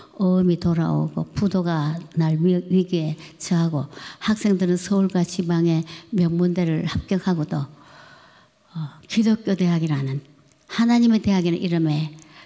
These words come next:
저는 가끔 이런 얘기하면 "홀렸다." 그렇게 얘기합니다. 우리도 홀렸고, 학생들도 홀렸고, 교수님들도 홀리고, 그렇게 한동대학에 왔는데 현실은 너무나 캄캄한, 캄캄한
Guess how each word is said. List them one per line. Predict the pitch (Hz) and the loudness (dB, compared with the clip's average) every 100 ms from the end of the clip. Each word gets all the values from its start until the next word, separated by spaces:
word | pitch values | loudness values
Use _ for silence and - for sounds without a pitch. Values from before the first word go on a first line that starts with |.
| - | -6
저는 | - 185 175 | 0 0 2
가끔 | 156 156 180 - | 0 -2 -2 0
이런 | 202 175 170 | 0 2 0
얘기하면 | 160 160 - | 0 0 -2
"홀렸다." | - 247 240 226 - 180 151 | 0 2 2 0 -2 -4 -4
그렇게 | 175 170 156 | -6 -4 -6
얘기합니다. | 165 156 147 147 135 - - - | -4 -4 -4 -6 -8 -12 -12 -2
우리도 | 220 240 220 | 2 2 2
홀렸고, | 190 185 185 170 - 160 | 2 2 2 0 -4 -4
학생들도 | 151 226 - 233 202 190 | -4 -4 0 0 0 0
홀렸고, | 185 175 165 - 156 - - - - | 0 0 -2 -4 -6 -6 -14 -20 -8
교수님들도 | - 208 240 247 233 208 214 | -2 0 2 4 4 2 0
홀리고, | 180 170 165 156 135 135 - - - - - - _ - | 0 0 0 -2 -6 -10 -14 -20 -20 -20 -20 -20 _ -6
그렇게 | - 220 - 180 175 - | -2 -2 -2 -2 -2 -4
한동대학에 | - 233 185 175 165 160 160 | -2 0 2 2 2 0 0
왔는데 | 160 160 165 160 - 143 | 0 0 0 0 -2 -6
현실은 | - 233 214 196 180 175 175 - - - | -4 2 2 2 0 0 -2 -10 -20 -6
너무나 | - 226 240 233 262 254 254 | 0 2 4 4 4 2 0
캄캄한, | - 294 294 226 175 143 147 - - - - _ | -2 -2 -2 0 2 0 -4 -10 -20 -20 -20 _
캄캄한 | - 240 233 208 180 143 | -4 -4 0 2 2 0